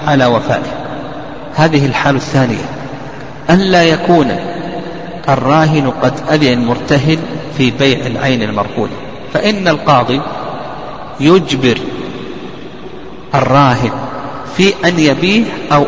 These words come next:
أن يأذن، فإذا باع أو أذن في البيع كفى ذلك.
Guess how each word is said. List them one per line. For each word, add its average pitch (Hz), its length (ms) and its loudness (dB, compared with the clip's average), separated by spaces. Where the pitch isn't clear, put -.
أن 127 120 0
يأذن، 113 380 0
فإذا 160 400 2
باع 139 400 4
أو 165 140 6
أذن 170 300 2
في 139 100 -2
البيع 135 380 2
كفى 147 240 2
ذلك. - 460 0